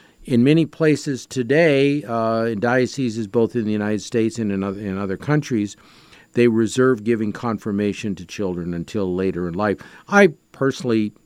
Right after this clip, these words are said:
don't think that's a good idea to wait till twelve or fourteen. I think they need the graces now. But that's a freedom that each, uh, bishop has, at least in the United States, to make that decision.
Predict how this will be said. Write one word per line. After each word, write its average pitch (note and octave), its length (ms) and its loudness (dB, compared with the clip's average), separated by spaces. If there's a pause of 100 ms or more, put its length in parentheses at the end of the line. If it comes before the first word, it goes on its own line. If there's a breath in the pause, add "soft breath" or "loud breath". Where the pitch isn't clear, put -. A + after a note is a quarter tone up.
(300)
don't G2 200 -4
think G#2+ 200 0
that's G#2 240 -4
a G#2 40 -4
good G2+ 220 2
idea G2+ 520 2
to A2 180 -4
wait G2+ 280 0
till G2 200 -6
twelve G2 340 -4
or F2+ 100 -6
fourteen. A2+ 640 -4
I G2 80 0
think G2+ 220 -4
they F#2+ 140 -2
need F#2+ 240 -2
the F2+ 80 -4
graces F#2 520 -4
now. C3 300 0 (540 loud breath)
But D#3+ 260 6
that's D#3 240 0
a D3+ 80 0
freedom B2+ 540 0
that A#2+ 260 0
each, A#2+ 300 -4
uh, A#2 240 0
bishop G#2+ 400 -2
has, A2 340 -2
at G#2 80 -4
least G#2 240 -4
in G#2+ 80 -4
the G2+ 60 -2
United F#2+ 340 -2
States, F#2+ 320 -4
to - 100 -10
make F#2 240 -6
that F2+ 200 -8
decision. F2+ 560 -6